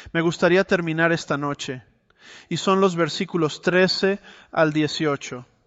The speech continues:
Y es esta idea de acusar a Dios tontamente en medio de las pruebas. Así que cuando nos encontramos con el sufrimiento, somos muy propensos a decir, "Dios está tratando de destruir mi vida.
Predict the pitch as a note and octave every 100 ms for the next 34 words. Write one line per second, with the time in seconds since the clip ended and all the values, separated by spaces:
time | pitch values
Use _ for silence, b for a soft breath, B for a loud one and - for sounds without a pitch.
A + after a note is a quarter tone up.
0 | _ _ _ _ _ _ B B B _
1 | D3+ F3 - F3+ - F3+ D#3 E3+ E3+ E3
2 | D3+ D3 D3+ C3 E3+ E3 D#3 C3+ D3+ D#3+
3 | E3 D#3 - D#3+ D#3 C#3 D3 E3 D#3+ F3
4 | D#3 A#2+ C#3 C#3 D3 D#3+ D#3 D3 C#3+ C3
5 | - - D3 C3 B2 A#2+ - - B B
6 | B B C#3+ - F3+ F3+ F#3+ E3+ D#3 B
7 | B - - E3 D#3 D3+ D3 E3 D3 D3
8 | D3 E3 F3+ F3+ - D3+ C#3+ - D3+ D#3
9 | D3+ E3+ F3 E3+ C#3+ F3 E3 D3+ E3 F3+
10 | - D#3 - E3+ E3 E3 - C#3+ C3+ B2+
11 | D#3+ D3+ C3+ - B B B D3 D3+ F3
12 | F#3 - D3+ D#3+ D#3 D#3 C#3+ D#3 E3 E3
13 | D#3+ D3 C#3 C#3 - C#3+ D3 D#3 D3 C#3
14 | C#3+ C#3 C3 B2+